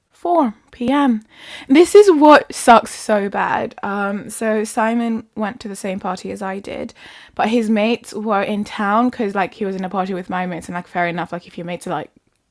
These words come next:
five seconds away, go and see them. So he was so hyped. He was like a child, like, "Oh my God, I'm gonna go see my friends. I'm gonna go out. I'm gonna vibe," right? And then he, and then I had to, like, 'cause he didn't have any pockets for the first time. He did not have any pockets. He knew my struggle.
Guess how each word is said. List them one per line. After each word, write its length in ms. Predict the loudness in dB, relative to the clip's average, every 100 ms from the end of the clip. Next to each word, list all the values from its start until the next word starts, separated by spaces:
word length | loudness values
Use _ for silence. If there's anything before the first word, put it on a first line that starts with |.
| _ _
five 400 | -2 2 2 0
seconds 400 | -4 -6 -6 -6
away, 320 | -6 -4 -6
go 180 | -8 -8
and 120 | -8
see 220 | -8 -8
them. 340 | -8 -10 -8 -10 -12 -20 -20 -20 -20 -18
So 160 | 0 4
he 200 | 6 8
was 220 | 6 4
so 520 | -2 6 8 10 10
hyped. 500 | 6 6 8 8 4
He 60 | 2
was 100 | 2
like 240 | 2 2 -2
a 40 |
child, 800 | -6 -10 0 6 10 10 10 6
like, 100 | 2 4
"Oh 120 | 8
my 140 | 8
God, 120 | 8
I'm 120 | 6 4
gonna 160 | 2
go 120 | 4 2
see 200 | 2 2
my 220 | 4 4
friends. 580 | 4 8 12 12 10 6
I'm 80 |
gonna 160 | 4 4
go 140 | 4
out. 500 | 4 8 10 12 12
I'm 80 | 10
gonna 160 | 4 0
vibe," 600 | -2 2 4 4 2 0
right? 420 | 4 4 4 0 -6 -20 -20 -20 -20 -20 -20 -20 -20 -20 _
And 140 | 2
then 260 | 6 6 4
he, 220 | -2 2 4
and 220 | 4 4
then 120 | 2
I 40 |
had 160 | 2 0
to, 80 | 0
like, 160 | -2 0
'cause 100 | -4
he 60 |
didn't 240 | -2 0 2
have 180 | 2
any 160 | 2 0
pockets 840 | -2 -2 -2 -2 -4 -2 -2 -4
for 160 | -6 -2
the 60 | -2
first 380 | 2 0 0 -6
time. 580 | -2 0 2 0 -2
He 220 | 2 2 2
did 160 | 2
not 140 | 2 0
have 180 | 0
any 160 | 0 -6
pockets. 420 | -2 -4 -2 0
He 100 | 2
knew 160 | 4 4
my 160 | 2
struggle. 600 | -2 -4 -6 -4 -6 -6